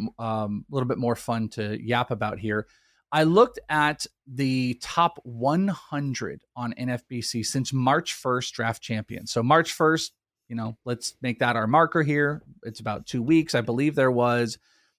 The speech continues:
in draft champions, fourteen drafts that have taken place since March first. And I decided to pull apart the craziest min picks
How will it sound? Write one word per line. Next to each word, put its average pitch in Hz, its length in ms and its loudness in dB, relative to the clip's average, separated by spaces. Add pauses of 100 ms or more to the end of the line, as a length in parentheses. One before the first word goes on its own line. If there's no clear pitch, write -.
in 135 140 -2
draft 147 260 4
champions, 131 380 0
fourteen 160 800 -4
drafts 117 340 0
that 117 100 -8
have 110 120 -10
taken 110 340 -10
place - 280 -10
since 117 260 -10
March 110 260 -8
first. - 380 -12 (480)
And 151 280 2 (140)
I 147 140 2
decided 175 600 2
to 180 80 -4
pull - 220 -4
apart 113 460 -2 (340)
the 151 80 -2
craziest 190 1040 -2 (260)
min 135 460 2
picks - 640 -10